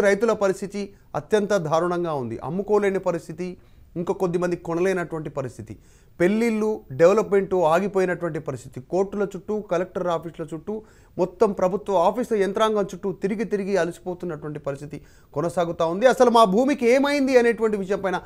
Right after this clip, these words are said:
రైతాంగం అంతా కూడా ఆందోళన వ్యక్తం చేస్తూ ఉంది. ప్రభుత్వం ఏమో ధరణితో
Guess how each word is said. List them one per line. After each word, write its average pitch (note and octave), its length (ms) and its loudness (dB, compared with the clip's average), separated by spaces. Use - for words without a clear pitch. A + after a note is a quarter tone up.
రైతాంగం A3+ 520 6
అంతా G3+ 140 0
కూడా G3 140 4
ఆందోళన G#3+ 360 0
వ్యక్తం E3+ 320 -6
చేస్తూ D3 240 -8
ఉంది. A#2+ 200 -2
ప్రభుత్వం B3 480 2
ఏమో B3 160 2
ధరణితో C4 460 6